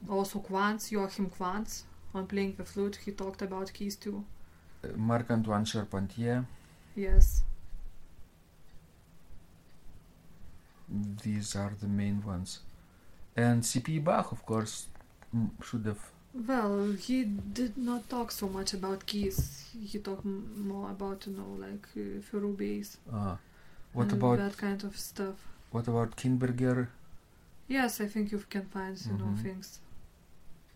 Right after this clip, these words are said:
Speaker 2: Uh, Kinberger was a student of Bach, so
Speaker 1: Yes, he, so you can, you know, by studying Kinberger, can think about what Bach, you know, thought about, about keys and meters.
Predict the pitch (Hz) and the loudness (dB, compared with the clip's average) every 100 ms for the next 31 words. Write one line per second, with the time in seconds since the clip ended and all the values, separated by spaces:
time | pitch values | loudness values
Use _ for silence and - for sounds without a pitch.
0 | - - - - - - - - - 120 | -20 -20 -16 -16 -16 -18 -20 -18 -10 -6
1 | 113 110 107 110 - - - - - - | -2 -2 -4 -6 -10 -16 -20 -20 -18 -16
2 | - - - - - - - - 131 120 | -18 -20 -20 -20 -16 -16 -10 -2 0 2
3 | 117 110 104 104 104 98 - 139 110 98 | 2 2 0 -2 -2 -4 -2 0 0 -2
4 | 104 104 87 - - - 214 214 196 - | -4 -4 -4 -6 -10 0 2 2 -2 -6
5 | - 208 208 - 214 196 190 - - - | -2 0 0 4 6 6 2 -6 -14 -14
6 | - - - 202 196 185 180 196 202 190 | -18 -20 0 2 2 0 -4 -8 -8 -6
7 | 185 185 190 185 185 - 190 180 180 190 | -4 -6 -8 -6 -6 -2 -2 -2 -4 -4
8 | 190 185 185 190 185 190 - - - 185 | -4 -4 -4 -4 -6 -8 -10 -16 -12 -8
9 | 180 196 - 196 180 180 180 180 185 185 | -8 -8 -10 -10 -8 -6 -6 -6 -8 -4
10 | 196 196 202 190 - - 202 - - - | -2 -2 -4 -10 -10 -12 -14 -14 -14 -14
11 | - - - 190 180 - - 202 202 202 | -16 -16 -10 -8 -8 -10 -10 -12 -12 -10
12 | 180 185 185 196 196 - 185 185 185 - | -8 -8 -10 -8 -8 -8 -10 -10 -14 -16
13 | - 185 185 190 - - - | -10 -8 -8 -10 -12 -12 -14